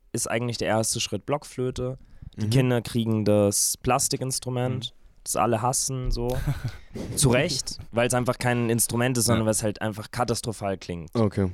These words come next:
Speaker 1: Dieses Instrument kannst du den besten Blockflötistinnen geben, die, das wird nicht gut klingen.
Speaker 2: Mhm.
Speaker 1: Ähm, man kriegt seine erste Holzblockflöte,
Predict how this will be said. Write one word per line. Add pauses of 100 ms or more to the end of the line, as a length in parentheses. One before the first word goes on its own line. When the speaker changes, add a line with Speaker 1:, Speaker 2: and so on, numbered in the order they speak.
(100)
Speaker 1:
Dieses
Instrument
kannst
du (880)
den
besten
Blockflötistinnen
geben,
die, (400)
das
wird
nicht
gut
klingen. (140)
Speaker 2:
Mhm. (600)
Speaker 1:
Ähm, (1900)
man
kriegt
seine
erste
Holzblockflöte,